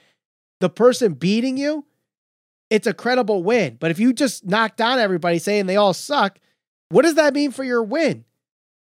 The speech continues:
And yes, I'm also including Roman Reigns in that for those that are gonna come at the comment section. "Well, Roman Reigns says this on SmackDown."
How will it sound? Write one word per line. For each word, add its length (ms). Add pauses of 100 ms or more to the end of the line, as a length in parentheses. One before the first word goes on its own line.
(540)
And 160
yes, 460 (260)
I'm 220
also 320
including 440
Roman 360
Reigns 280
in 100
that 260
for 120
those 220
that 80
are 60
gonna 180
come 180
at 60
the 80
comment 380
section. 340 (280)
"Well, 180
Roman 340
Reigns 320
says 320
this 300
on 140
SmackDown." 600